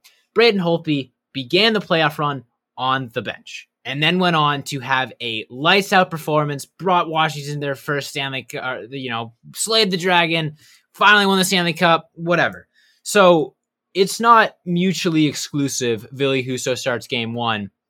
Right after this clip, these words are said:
He's your goalie you ride or die with. My point is, when you have two goalies that are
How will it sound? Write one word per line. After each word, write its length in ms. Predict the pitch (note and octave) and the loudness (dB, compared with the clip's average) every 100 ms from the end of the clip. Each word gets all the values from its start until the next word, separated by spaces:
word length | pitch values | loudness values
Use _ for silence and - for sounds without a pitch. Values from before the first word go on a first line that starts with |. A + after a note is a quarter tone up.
| _ | _
He's 360 | - C#3 C#3+ A#2+ | -10 -4 -4 -4
your 140 | B2+ | -6
goalie 320 | A#2 A#2 A2+ G#2+ | -4 -2 -2 -6
you 120 | G#2+ | -6
ride 200 | G2+ G2 | -4 -4
or 80 | F#2 | -4
die 240 | G2+ F#2+ | -4 -4
with. 120 | E2+ | -6
My 160 | A#2 C3 | -6 -6
point 380 | - G3+ G3 - | -4 -4 -2 -2
is, 360 | F3+ D3 B2 _ _ _ _ _ | 0 0 -4 _ _ _ _ _
when 200 | - C3+ | -8 -4
you 120 | G3 | 2
have 200 | B3 G3 | 2 2
two 160 | - F#3+ | 0 0
goalies 420 | C#3 C#3+ C#3 A#2 | 2 4 2 0
that 100 | A#2+ | -2
are 140 | A2+ | -2